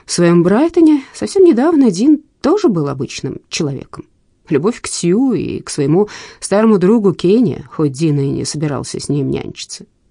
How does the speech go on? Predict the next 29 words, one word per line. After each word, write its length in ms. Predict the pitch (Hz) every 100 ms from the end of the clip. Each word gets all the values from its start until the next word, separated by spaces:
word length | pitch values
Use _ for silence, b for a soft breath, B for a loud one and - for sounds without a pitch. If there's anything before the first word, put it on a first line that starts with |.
| _ -
Любовь 520 | 131 113 240 302 -
лучом 400 | 262 254 - 302
маяка 440 | 302 277 262 247 311
кружила 420 | 247 214 247 262
по 160 | 240 208
залу. 380 | 202 277 220 B B B B
Когда 300 | - 240 311
Андроник 580 | 311 247 311 311 240 -
завершил 520 | 190 170 180 175 240
выступление, 840 | 202 170 165 160 196 311 262 196 185
Дин 460 | - 180 180 214 185
подошел 560 | 175 165 175 190 170 151
к 100 | 156
барной 380 | 165 156 156
стойке 440 | 156 240 214 160 147 B B B
и 120 | 190
сказал 420 | 185 180 151 127
бармену: 520 | 127 131 - - - - _ _ _ _
«Выпивку 720 | - 165 208 208 160 - 123 - -
для 180 | 156
всех 240 | 143 165 160
моих 220 | 147 143
друзей». 420 | 143 139 143 - _ _ _ _ _
«А 280 | - 285 359
кто 200 | 359 370
твои 200 | 370 240
друзья?» 460 | 190 175 160 175 330 B B B
спросил 380 | - 254 233 226
бармен. 400 | 202 196 190 196